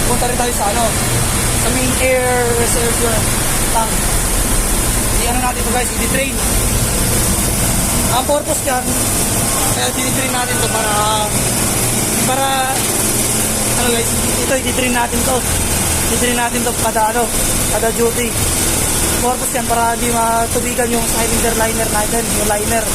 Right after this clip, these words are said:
Kaya pala ito dinidrain. Ito, i-drain natin to yung main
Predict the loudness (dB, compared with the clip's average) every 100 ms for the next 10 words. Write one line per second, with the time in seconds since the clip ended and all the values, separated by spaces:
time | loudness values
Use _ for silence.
0 | 0 0 0 0 0 0 0 -2 0 0
1 | 0 0 -2 -2 -2 -2 -2 0 0 0
2 | 0 0 0 0 0 0 0 0 0 0
3 | 0 0 -2 -2 0 -2 0 0 0 -2
4 | 0 0 0 0 0